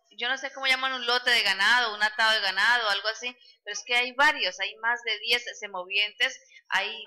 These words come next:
bebés, eh, o sea, terneros con sus respectivas, eh, mamás, vacas, deambulando y haciendo sus daños, porque esa noche estaban juiciosos, se acostaron temprano,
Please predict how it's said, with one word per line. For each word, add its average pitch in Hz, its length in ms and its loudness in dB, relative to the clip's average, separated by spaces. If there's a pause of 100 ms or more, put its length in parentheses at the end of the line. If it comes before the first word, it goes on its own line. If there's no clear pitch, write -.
bebés, 196 560 0
eh, 175 240 -12
o 165 60 -20
sea, 214 260 -6
terneros 214 580 -4 (300)
con 208 160 -10
sus 196 160 -16
respectivas, 208 680 -6
eh, 185 160 -10
mamás, 185 500 -6
vacas, 208 400 0 (420)
deambulando 190 720 -2
y 208 100 -10
haciendo 202 360 -10
sus 208 220 -12
daños, 262 340 -2
porque 196 340 -16 (220)
esa 214 220 -4
noche 247 240 -6
estaban 233 380 0
juiciosos, 208 420 -14
se 220 40 -10
acostaron 190 460 -6
temprano, 208 400 -8